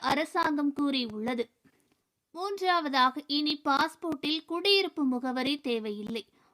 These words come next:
பாஸ்போர்ட் வைத்திருப்பவர்களின் தனி உரிமை மற்றும் பாதுகாப்பை பாதுகாக்கும் நோக்கில் குடியிருப்பு முகவரி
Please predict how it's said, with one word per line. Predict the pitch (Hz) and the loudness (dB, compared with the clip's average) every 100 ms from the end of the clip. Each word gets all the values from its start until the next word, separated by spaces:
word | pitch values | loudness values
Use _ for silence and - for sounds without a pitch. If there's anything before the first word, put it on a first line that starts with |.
| _ 320 | _ 4
பாஸ்போர்ட் | 339 370 - 370 311 | 6 6 2 0 2
வைத்திருப்பவர்களின் | 294 285 381 392 392 339 302 294 285 285 285 | 2 2 2 0 0 0 0 0 2 2 2
தனி | 277 285 349 | 0 2 2
உரிமை | 339 302 294 294 277 | 0 0 2 4 2
மற்றும் | 240 - 262 269 | 0 -2 -4 2
பாதுகாப்பை | 269 269 285 320 311 294 294 277 | 4 4 2 0 2 2 0 -2
பாதுகாக்கும் | 277 247 269 330 320 294 285 277 | 2 2 2 0 2 2 2 0
நோக்கில் | 226 220 - 254 - _ _ - - | 0 -2 -6 -8 -10 _ _ -20 -6
குடியிருப்பு | 349 381 415 392 370 330 | -2 4 6 6 0 0
முகவரி | 277 262 277 269 277 | 0 0 0 0 0